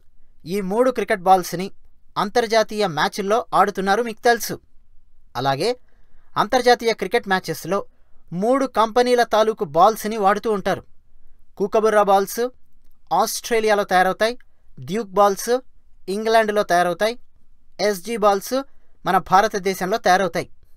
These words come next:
అయితే ఈ మూడు బాల్స్‌కి స్వింగ్లో, సీమ్లో, అలాగే వాటి మీద ఉన్న షైనింగ్లో, అలాగే పేసర్స్‌కి ఎప్పుడు అనుకూలిస్తాయి,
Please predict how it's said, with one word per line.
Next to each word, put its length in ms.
అయితే 200
ఈ 40
మూడు 200
బాల్స్‌కి 540
స్వింగ్లో, 520
సీమ్లో, 460
అలాగే 340
వాటి 240
మీద 200
ఉన్న 100
షైనింగ్లో, 500
అలాగే 260
పేసర్స్‌కి 500
ఎప్పుడు 180
అనుకూలిస్తాయి, 560